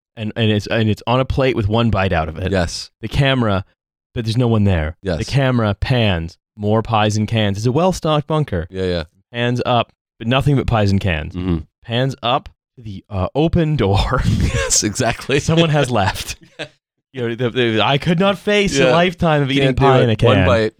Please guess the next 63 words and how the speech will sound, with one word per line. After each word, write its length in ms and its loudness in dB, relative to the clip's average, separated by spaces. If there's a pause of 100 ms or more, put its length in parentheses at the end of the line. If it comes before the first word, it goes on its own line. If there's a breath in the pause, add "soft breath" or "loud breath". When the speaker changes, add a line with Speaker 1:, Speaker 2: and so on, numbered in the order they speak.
(140)
Speaker 2:
One 200 0
bite, 240 0
baby. 500 0 (140)
Speaker 1:
We 100 -8
should 140 -4
try 300 -10
pie 220 2
in 80 4
a 60 2
can 380 2
while 100 4
you're 160 0
here. 300 -4 (460)
Speaker 2:
Let's 200 -2
do 180 2
it. 140 0 (220)
Speaker 1:
Yeah. 220 2
Speaker 2:
I'm 40 2
down. 220 2
Speaker 1:
You 140 -6
wanna 60 4
Speaker 2:
Let 100 2
Speaker 1:
come 160 2
to 80 2
my 160 0
house 240 0
on 80 -2
Friday, 420 0
and 100 2
then 120 2
we 80 2
can, 180 0
I 140 2
can 180 2
make 220 0
a 20 2
Speaker 2:
Is 80 0
Speaker 1:
good 160 0
Speaker 2:
that 160 4
Speaker 1:
dinner? 220 4
Speaker 2:
af-, 160 0 (160)
that's 240 -2
after 400 0
the 100 2
show 300 0
day, 220 2
so 200 -2
yes, 580 2
I'm 200 2
not 200 2
risking 460 0
pie 200 -2
in 120 2
a 60 0
can 380 0
before 520 -2
that. 280 -10 (100)
Speaker 1:
Yeah, 160 -4
you 160 0
come 240 0
to 100 2
my 220 2
house 480 0